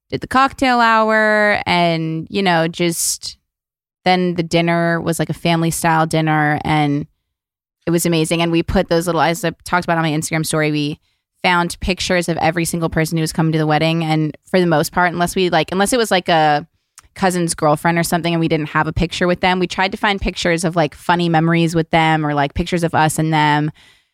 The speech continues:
Or we, like, went on their Instagram and found a picture that they liked, like, of them and their kid or them and their dogs, and printed them out on, like, little Polaroids and put them on everybody's table setting.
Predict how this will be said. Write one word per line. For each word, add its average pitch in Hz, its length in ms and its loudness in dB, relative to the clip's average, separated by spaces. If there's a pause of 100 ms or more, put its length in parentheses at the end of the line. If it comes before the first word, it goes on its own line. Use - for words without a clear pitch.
(240)
Or 190 180 6
we, 185 120 2
like, 160 160 2
went 165 120 2
on 160 80 0
their 151 100 -2
Instagram 143 420 -2
and 143 120 -6
found 127 200 -2
a 123 40 -6
picture - 320 -8
that 131 180 -6 (120)
they 131 160 0
liked, 135 280 0
like, 160 120 0
of 156 80 0
them 160 160 2
and 160 100 0
their 160 160 0 (120)
kid 202 300 2
or 170 80 2
them 160 120 0
and 165 100 0
their 180 60 0
dogs, 185 480 2
and 160 160 -4 (420)
printed 175 260 -2
them 165 120 2
out 151 220 2
on, 151 100 2
like, 143 160 -2
little 151 160 -4
Polaroids 143 520 -2
and 147 100 -6
put - 160 -2
them 147 140 0
on 143 320 0 (100)
everybody's 151 600 -2 (120)
table 160 280 -2
setting. 196 500 0